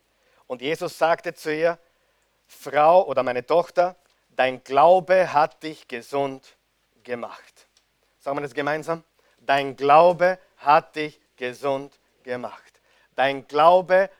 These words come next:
hat mich gesund gemacht.“ Ich kann mich noch in die, an die Zeit als Ministrant erinnern, wo, wo wir immer wieder gesagt haben, auswendig, „Aber sprich nur ein Wort, so wird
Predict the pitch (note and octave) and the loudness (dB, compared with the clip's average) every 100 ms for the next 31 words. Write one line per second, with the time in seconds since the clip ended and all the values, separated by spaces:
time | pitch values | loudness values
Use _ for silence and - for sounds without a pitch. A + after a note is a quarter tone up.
0 | _ C#3 D#3+ - D#3+ D#3+ - _ - A#2+ | _ 0 0 -2 -12 -12 -14 _ -12 -12
1 | - C#3+ C#3 - _ _ _ G#2+ C3 B2+ | -8 -8 -8 -14 _ _ _ _ -8 -6
2 | C3 A2+ G#2 - _ _ _ A#2 D3+ D#3+ | -8 -12 -16 -20 _ _ _ -12 -6 -6
3 | D#3+ D#3 D#3 D3+ D3+ - _ C#3+ C#3+ D3 | 0 0 0 -4 -10 -16 _ -14 -10 -12
4 | - _ _ _ D3+ D#3+ D#3 D#3 D#3 - | -14 _ _ _ -2 -2 -2 -8 -10 -12
5 | D3 D#3 E3+ - - C3+ B2 C#3 C3+ D3 | -6 -6 -6 -12 -4 -2 -2 -6 -8 -8
6 | D3+ _ _ _ _ _ _ A#2+ C#3+ C#3+ | -12 _ _ _ _ _ _ -4 -2 0
7 | C3 _ C3+ C#3+ E3 F3 E3 D#3+ D#3+ C#3+ | -4 _ -10 -8 -6 -6 -4 -4 -6 -4
8 | D#3+ E3 D3+ C#3+ D3+ D#3 C3+ C3 C3+ C#3 | -4 -4 -8 0 2 2 -2 -8 -10 -14
9 | _ _ _ _ _ C#3 C#3 C3+ - - | _ _ _ _ _ 0 2 0 -4 -10
10 | C#3+ F3+ - E3 D#3+ D#3+ D3 C#3 B2 C3+ | -10 -10 -12 -4 -2 -2 -4 -8 -2 -2
11 | G#2 _ _ _ _ _ _ C3+ A#2+ C#3 | -2 _ _ _ _ _ _ -14 -10 -6
12 | D3+ D3 | -4 -6